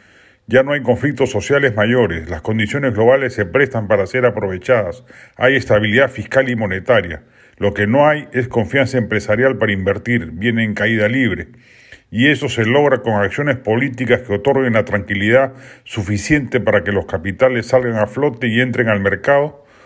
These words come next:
produciendo su inmenso efecto social de generación de empleo, reducción de la pobreza y de las desigualdades.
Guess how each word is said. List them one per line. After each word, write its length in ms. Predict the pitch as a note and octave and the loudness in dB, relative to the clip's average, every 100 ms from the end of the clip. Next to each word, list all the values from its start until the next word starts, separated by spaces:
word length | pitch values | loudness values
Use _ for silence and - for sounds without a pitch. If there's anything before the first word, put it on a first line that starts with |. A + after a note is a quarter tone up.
| - _ | -20 _
produciendo 640 | A#2+ A2 G#2+ - D3 C3+ B2 | 0 2 0 0 0 2 -2
su 140 | A#2 | 0
inmenso 480 | A2 B2+ C#3 B2+ A#2+ | -2 0 0 -2 -2
efecto 380 | - C3 A#2 A#2+ | -2 -4 -2 -4
social 420 | A2 F#2+ C3+ C3 | -4 -2 0 0
de 80 | A#2+ | 0
generación 560 | A2+ G#2+ G2+ C3+ C3+ | -2 -2 -2 -2 -2
de 60 | A#2 | -2
empleo, 580 | G#2 G#2+ C#3+ C#3 C3+ - - - | -2 -2 0 0 -2 -8 -20 -8
reducción 460 | G#2 G#2 G#2+ C3+ C3 | 0 2 2 0 2
de 100 | B2+ | 4
la 140 | G#2+ | 2
pobreza 480 | G#2 A2 C#3+ B2+ B2+ | 2 0 0 0 0
y 60 | A2+ | 0
de 100 | G#2 | 2
las 160 | G2 | 2
desigualdades. 960 | F#2+ F2+ G#2 G2 G2 F#2+ E2 D#2 - | 0 -2 0 0 2 2 2 -2 -12